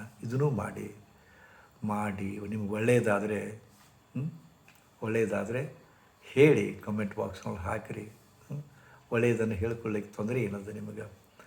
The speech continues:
ಮತ್ತು "ಏ, ನಿಮ್ಮ ಕಡೆಯಿಂದ ಪುಕ್ಕಟ್ಟೆ ತೊಗೋಬಾರ್ದು" ಅಂತ ಎಷ್ಟು ಮಂದಿ ಕೇಳ್ತಾರ.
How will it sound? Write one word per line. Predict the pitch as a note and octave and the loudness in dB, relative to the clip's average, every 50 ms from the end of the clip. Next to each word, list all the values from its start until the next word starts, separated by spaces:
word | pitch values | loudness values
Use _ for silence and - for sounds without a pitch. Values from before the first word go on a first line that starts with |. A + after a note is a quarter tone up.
| - - - - - _ - | -20 -20 -20 -20 -12 _ 0
ಮತ್ತು | A#2+ A2 G2+ - - G#2 G#2 G#2 G#2+ G#2+ G#2 - - - - - - - - - - - | 0 0 0 2 0 0 2 0 -2 -4 -8 -10 -14 -20 -20 -20 -20 -20 -20 -8 0 6
"ಏ, | C3 C3+ | 8 8
ನಿಮ್ಮ | C3 C3 B2 B2 | 8 8 4 2
ಕಡೆಯಿಂದ | - A#2+ A#2+ A#2+ A#2 | 0 0 0 0 0
ಪುಕ್ಕಟ್ಟೆ | G2+ - A#2 A#2 - B2+ B2 B2 B2 A2+ | 0 -2 -2 0 0 0 2 4 4 4
ತೊಗೋಬಾರ್ದು" | A2 - - B2 B2+ B2+ A#2+ A#2+ A2+ A#2 A#2 | 2 2 2 2 2 4 4 4 2 2 0
ಅಂತ | A2+ A#2 - | -2 0 2
ಎಷ್ಟು | A#2 A2 A2+ - - | 2 2 2 0 -2
ಮಂದಿ | B2 B2 A#2 - - | -2 -2 -2 0 4
ಕೇಳ್ತಾರ. | C3 C3+ C3 C3 B2 A2 | 6 8 8 8 6 0